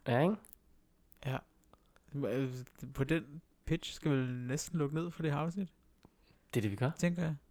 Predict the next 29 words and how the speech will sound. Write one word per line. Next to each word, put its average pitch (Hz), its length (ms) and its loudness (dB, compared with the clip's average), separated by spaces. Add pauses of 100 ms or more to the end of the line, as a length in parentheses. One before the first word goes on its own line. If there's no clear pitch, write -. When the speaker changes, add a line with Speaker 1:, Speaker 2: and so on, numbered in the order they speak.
(360)
Speaker 2:
Og, 151 220 8
øh, 127 600 4
så - 220 -6 (200)
vil 147 180 4
jeg 113 640 4 (200)
slutte 185 300 4
med 165 80 6
at 151 100 4
beklage, 170 500 2 (800)
at - 360 0 (460)
<laughs> - 640 -12
de 147 60 -2
første 156 360 4
ti 185 200 2
minutter 175 240 8
eller 165 140 12
sådan - 180 8
noget 165 380 6
<laughs> 156 200 0
af 160 80 8
min, 175 340 4
øh, 156 180 6
lyd, 175 240 2 (180)
dem, 160 160 4 (120)
dem 165 140 6
får 131 220 4
I 117 100 2
ikke. 139 220 -2 (880)
Speaker 1:
Så 214 280 6